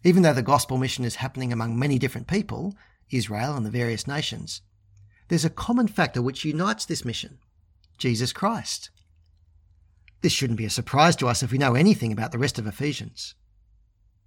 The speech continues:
In Ephesians chapter one, Paul has already spoken about God's plan to sum up all things in Christ, things in heaven and things on earth in him. How are people brought under the lordship of Christ?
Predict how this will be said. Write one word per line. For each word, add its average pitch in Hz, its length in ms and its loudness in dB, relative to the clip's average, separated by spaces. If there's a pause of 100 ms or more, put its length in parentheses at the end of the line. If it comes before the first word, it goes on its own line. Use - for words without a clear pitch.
(120)
In 139 80 -2
Ephesians 120 340 0
chapter 135 300 -2
one, 139 340 -2 (340)
Paul 190 220 4
has 151 120 2
already 165 280 6
spoken 180 360 2
about 127 240 0
God's 147 340 2
plan 123 400 -2
to 117 120 -6
sum 156 300 -2
up 143 160 0
all 196 180 6
things 180 320 2
in 175 120 2
Christ, 101 520 -8 (320)
things 165 320 4
in 135 120 0
heaven 170 480 -2 (180)
and 120 160 -4
things 156 260 0
on 147 100 2
earth 113 380 -4 (460)
in 117 160 -2
him. 101 420 -8 (1700)
How 226 380 6
are 196 120 4
people 123 320 0
brought 135 480 2
under 127 220 0
the 131 100 2
lordship 123 380 0
of 113 100 -12
Christ? - 560 -8